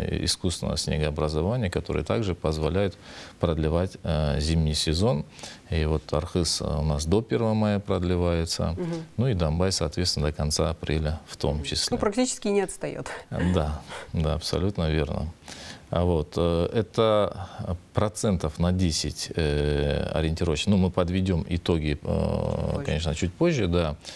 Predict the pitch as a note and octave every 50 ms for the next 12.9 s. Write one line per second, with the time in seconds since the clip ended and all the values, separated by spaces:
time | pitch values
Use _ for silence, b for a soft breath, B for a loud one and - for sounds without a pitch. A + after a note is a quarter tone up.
0 | B B B F#2+ E2+ - F#2 F#2+ - - B2+ A#2 - F2 F2 F2+ E2+ F2 A2+ C3
1 | C3 - - E2+ D#2+ D#2+ F2+ F#2+ F2 E2+ E2+ E2+ E2 D2+ C#2 - D#2 D2 E2 F2
2 | F2 D#2+ D2+ - E2 D#2 E2+ G2 - - - E2 D2+ D2 - - - D#2 D2 -
3 | - F2+ - D2+ D#2 - - - F2 F2 E2+ D#2+ D#2 - - - - - F2 -
4 | - D#2+ D#2+ D#2+ E2+ E2 D#2+ D#2 C#2+ C#2+ D2+ - - B B B B G#2+ G2+ F#2
5 | - G2 F#2 - G#2 F2+ F#2 F2+ G2+ G2+ G2 - - - - D#2+ D#2 D#2 D#2 D#2+
6 | E2 E2+ F2 G2+ A2 A#2 A2+ G2 F2 D#2+ - B B B B B B B B B
7 | - D2+ D2+ D2+ D2+ D2 D2+ D#2 E2 E2 D#2+ D#2+ E2 D#2+ E2+ F#2+ G#2+ G#2 G2 F2+
8 | E2+ D#2+ D2 D#2 D#2 D#2+ D2+ D#2+ E2+ F2 F2+ E2+ D#2+ D#2 - - D2 C#2+ - -
9 | D2 D2 D2 D#2 F2+ G#2 G#2+ - G2+ F#2+ F#2 F2+ F2+ F2 E2+ - - - D#2+ D2
10 | D2 D2+ - - D#2+ D#2+ E2 D#2+ - - - D2+ D2 D2 D2 D2 D#2+ D2+ D2+ D#2
11 | D#2 D2 D2 C#2+ - - - D2 D2+ D2+ D#2+ E2 D#2 - - - C#2+ C#2 D2 D#2+
12 | D#2 D2+ C#2+ C#2 C#2 - - - F2+ F#2+ G2 F#2+ G2 F#2 - - F#2+ F#2